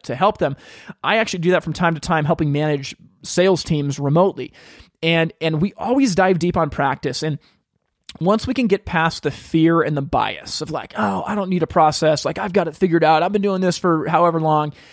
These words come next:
When we can get past all that garbage and get to the heart of it, it is amazing to see how a sales process helps people come alive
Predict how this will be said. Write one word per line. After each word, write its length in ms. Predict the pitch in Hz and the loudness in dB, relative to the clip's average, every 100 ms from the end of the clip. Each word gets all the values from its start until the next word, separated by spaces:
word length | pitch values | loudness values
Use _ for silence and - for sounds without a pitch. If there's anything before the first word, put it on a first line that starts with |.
| - - - | -20 -16 -2
When 100 | 156 | 0
we 60 | |
can 140 | 202 175 | 2 0
get 220 | 262 - | 0 -2
past 380 | - 202 190 - | 0 0 0 0
all 140 | 151 185 | 2 4
that 160 | 170 | 2
garbage 500 | 156 135 127 98 - - _ - | 2 0 0 -4 -8 -18 _ -14
and 160 | 139 | -8
get 160 | 151 156 | -8 -6
to 100 | 214 | -2
the 100 | 185 | 0
heart 260 | 180 156 135 | 4 4 4
of 100 | 127 | -2
it, 220 | 123 - _ _ _ - | -4 -8 _ _ _ -4
it 100 | 170 | 0
is 140 | 165 | 0
amazing 600 | 156 156 160 175 202 214 | 2 2 2 2 2 0
to 60 | 202 | 0
see 360 | - 147 139 | -2 0 0
how 180 | 131 135 | 0 0
a 40 | 139 | -2
sales 380 | - 131 175 | -2 0 0
process 540 | - - 139 135 131 - | 0 0 2 2 -2 0
helps 300 | 139 147 - | 0 0 0
people 280 | - 151 143 | -2 0 -2
come 480 | - - 135 135 139 _ _ _ | -4 -2 0 -2 -4 _ _ _
alive 840 | 123 117 123 120 104 71 - - | -8 -6 -4 -2 -2 -6 -10 -18